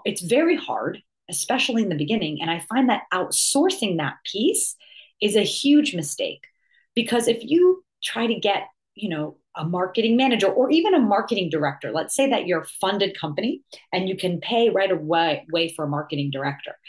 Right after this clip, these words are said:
I still feel like the founder needs to carry that knowledge. The founder needs to carry that knowledge, because that knowledge crosses beyond just sales and marketing.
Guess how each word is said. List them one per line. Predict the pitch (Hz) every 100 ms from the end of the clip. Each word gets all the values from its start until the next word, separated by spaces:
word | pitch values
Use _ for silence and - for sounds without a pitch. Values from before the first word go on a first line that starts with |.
| - - -
I | 208
still | 226 - - 311 370 - -
feel | 180 185 196 196 _ -
like | 175 160 - _ _ _ -
the | 165 202 - -
founder | 214 254 262 277
needs | 214 196 - -
to | 185
carry | - 165 160 147
that | 135 139
knowledge. | 131 131 - - - - - _ _
The | -
founder | 208 - 208 226 233 214
needs | 196 190
to |
carry | - 175
that | 170 170
knowledge, | 165 165
because | - 202 -
that | 202 196 196
knowledge | 226 302 254 196 - - _ _ _ -
crosses | - - 285 302 427 - 190 165 147
beyond | 147 185 180 185 165 139 160 - _ _ _ _
just | - 185 - -
sales | - 160 151
and | 156
marketing. | 139 143 143 95 -